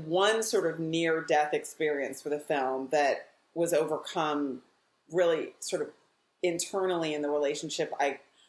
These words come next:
I built with the filmmakers. And then, you know, having gone through that and overcome that fear, and then feeling so safe when Oprah Winfrey joined as executive producer, to then have the,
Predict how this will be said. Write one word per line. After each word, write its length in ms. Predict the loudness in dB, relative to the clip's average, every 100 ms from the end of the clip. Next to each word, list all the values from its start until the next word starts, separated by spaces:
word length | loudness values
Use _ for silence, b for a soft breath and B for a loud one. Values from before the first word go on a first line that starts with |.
| b 0
I 100 | 0
built 440 | 2 2 2 -2
with 80 | -6
the 60 | -2
filmmakers. 840 | 2 2 2 0 0 0 0 -2 -2
And 220 | 0 2
then, 560 | 4 4 2 0 -4 -6 b b b b _ _
you 100 | 0
know, 460 | 4 4 4 2 0
having 380 | 0 2 2 0
gone 420 | 2 4 4 2
through 140 | 0 2
that 500 | 2 4 2 2 -2
and 380 | -2 -2 -4 -8 0
overcome 580 | 4 4 2 0 -2 0
that 300 | 0 -2 -4
fear, 560 | 0 2 4 4 0 0
and 120 | -2
then 120 | -2
feeling 380 | -4 -2 -2 -4
so 200 | -2 -2
safe 380 | 0 0 0 -2
when 120 | -4
Oprah 240 | -2 -2
Winfrey 400 | -2 -4 -4 -8 -6
joined 240 | -4 -2
as 120 | -2
executive 440 | -2 -2 -2 -6 -6
producer, 720 | -4 -2 0 2 4 2 -2 B B -4
to 100 | 2
then 200 | 2 2
have 280 | 0 -2 0
the, 300 | 0 0